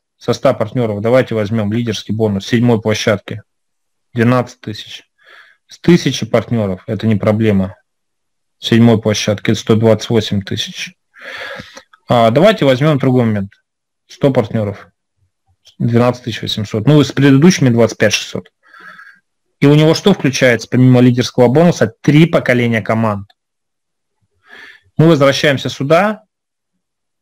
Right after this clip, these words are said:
берём седьмую площадку и три поколения команд умножаем на четыре, потому что это десять процентов.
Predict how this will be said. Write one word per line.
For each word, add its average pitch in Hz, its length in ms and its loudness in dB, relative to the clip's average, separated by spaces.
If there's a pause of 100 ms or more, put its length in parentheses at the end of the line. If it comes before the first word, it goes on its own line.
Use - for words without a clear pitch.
(240)
берём 135 360 2
седьмую 127 320 -2
площадку 165 720 -2 (640)
и 131 120 0
три 147 200 2
поколения 131 480 0
команд 165 400 0
умножаем 123 400 -2
на 113 100 -8
четыре, 113 440 -10
потому 120 280 -2
что 123 160 -4
это 113 140 -4
десять 123 240 -6
процентов. 101 600 -10